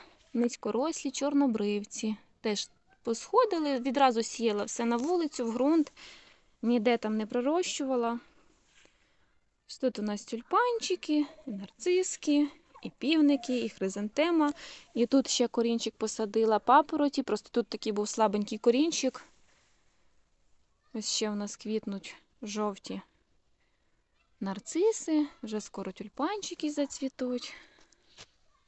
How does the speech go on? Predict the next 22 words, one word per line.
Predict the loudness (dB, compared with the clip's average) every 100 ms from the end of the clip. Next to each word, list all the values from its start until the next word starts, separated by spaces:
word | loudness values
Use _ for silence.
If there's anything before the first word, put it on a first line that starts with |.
| _ _ _ _ _ _ _ _ _ _ _ _ _ _ _ _ _ _ _ _ _ _ _ _ _ _ _ _ _ _ _ _ _ _ _
А | -4
тут | -2 -4 -6
там | -8 -8 -10 _
ще | -8 -6
трішки | -6 -6 -6 -6 -8
деякої | -6 -6 -6 -8 -8
розсади | -8 -10 -10 -10 -10
квітів, | -8 -8 -6 -8 -6
яка, | -8 -6 -6 -8 _ _ _ _ _
а, | -6 -4
м'яко | -6 -8
кажучи, | -8 -8 -6 -6 -6 -6 -8 _ _ _
не, | -2 0 0
не | 0 0
дуже | 0 -4
себе | -6 -6 -4
гарно | -4 -4 -4
почуває, | -6 -6 -2 2 2 0 -4 _ -20 -20 _
але | -2 2
ми | 2 0
їй | 0
дали | 0 0 -2